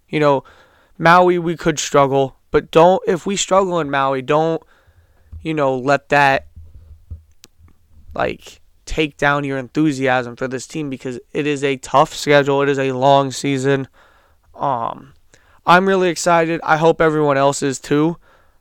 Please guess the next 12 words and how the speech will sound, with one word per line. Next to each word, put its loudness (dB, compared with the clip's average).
Uh, 0
you -6
know, 2
as 4
the -4
season -4
goes 4
on, 2
feel 2
free 2
to -2
kinda 2